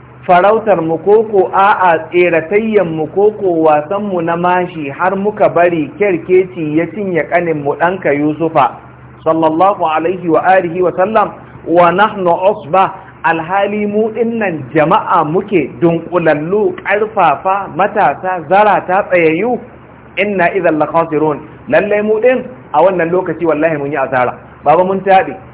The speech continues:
baba mun lalace, baba mun wulaƙanta." Mun tabbatar maka,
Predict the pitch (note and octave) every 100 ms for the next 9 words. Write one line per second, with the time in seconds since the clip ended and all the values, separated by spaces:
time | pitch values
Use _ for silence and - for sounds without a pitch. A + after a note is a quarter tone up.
0 | - D3 F3 G3 G3 G#3 G#3+ G#3 D#3+ -
1 | E3 D#3 E3+ G3 F#3+ D#3 C#3+ D#3 D3+ C3
2 | - - - - - B2+ F#3+ G3+ G#3 F3
3 | G3+ G3 G3 G3 G3+ D#3+